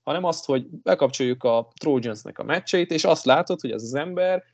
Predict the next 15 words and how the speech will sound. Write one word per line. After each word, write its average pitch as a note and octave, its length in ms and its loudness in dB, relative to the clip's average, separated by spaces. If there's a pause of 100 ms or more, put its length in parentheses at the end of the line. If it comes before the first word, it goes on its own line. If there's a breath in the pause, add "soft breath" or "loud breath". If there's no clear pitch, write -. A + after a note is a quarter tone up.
(240)
ez - 160 -12
olyan A#2 240 -4
szintű B2+ 300 -4
döntéshozatalon A#2+ 1000 0
megy B2 200 -2
keresztül, B2 500 2
végigolvassa A#2+ 640 4
a G#2+ 40 -2
pályát, A2+ 460 -2
nagyon A#2+ 160 -6
jól A#2+ 220 0
dolgozik, A2+ 560 0
nagyon A2+ 200 -8
éretten A#2 400 -2
gondolkodik, A2+ 640 -4